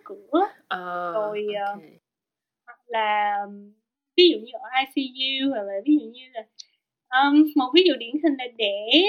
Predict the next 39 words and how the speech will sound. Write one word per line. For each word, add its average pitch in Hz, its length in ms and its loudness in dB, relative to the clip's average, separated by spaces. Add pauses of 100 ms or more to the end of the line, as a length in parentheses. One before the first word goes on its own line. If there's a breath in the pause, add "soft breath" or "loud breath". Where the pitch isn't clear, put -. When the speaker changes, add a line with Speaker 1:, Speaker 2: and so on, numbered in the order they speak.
(300)
Speaker 1:
qua, 330 180 4 (200)
qua 311 140 4
maternity, 302 1160 4
kiểu, - 200 -18 (460)
lúc 381 260 0
mà 320 100 -4
em 285 160 0
lên 302 240 4
cơn 294 180 4
đau 294 160 6
đẻ, 208 300 -4
em 302 160 6
đâu 294 160 4 (120)
thể 214 80 -6
nào 247 220 -10
chờ 226 220 4
đến 294 200 2
sáng 302 180 6
hôm 359 160 2 (100)
sau 285 320 6
được. 247 160 -4 (420)
Speaker 2:
Đúng 190 120 -4
rồi, 190 220 -4
đúng 180 220 -16
rồi. 175 120 -20 (300)
Speaker 1:
Ừ, 226 100 -4 (140)
Speaker 2:
Dạ, 269 200 0
hợp 285 120 2
Speaker 1:
thì 277 60 -2
Speaker 2:
lý. 247 80 -2
Speaker 1:
đó, 254 240 -2
nói 359 160 2
chung 311 100 0
là 269 60 -4
Speaker 2:
Ừ. 240 80 -14
Speaker 1:
mẫu 202 260 -10
nó 311 120 2
vẫn 214 240 -14
đến 262 320 2